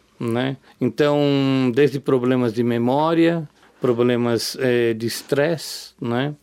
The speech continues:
Imunidade baixa, além de qualquer tipo de dor muscular, né, que a pessoa tem, ou uma disfunção nos órgãos, né? Então, às vezes a pessoa, eh, tem um, um, uma disfunção hormonal, então ela vai equilibrar os hormônios.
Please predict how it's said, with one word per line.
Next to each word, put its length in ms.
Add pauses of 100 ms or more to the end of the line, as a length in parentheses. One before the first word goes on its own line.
(100)
Imunidade 640
baixa, 640 (300)
além 240
de 80
qualquer 300
tipo 280
de 120
dor 320
muscular, 840 (160)
né, 260
que 100
a 40
pessoa 300
tem, 320
ou 160
uma 180
disfunção 600
nos 220
órgãos, 500 (320)
né? 320
Então, 320
às 80
vezes 140
a 40
pessoa, 540 (120)
eh, 520
tem 100
um, 60
um, 1200
uma 100
disfunção 540
hormonal, 720 (160)
então 360
ela 160
vai 240
equilibrar 680
os 140
hormônios. 500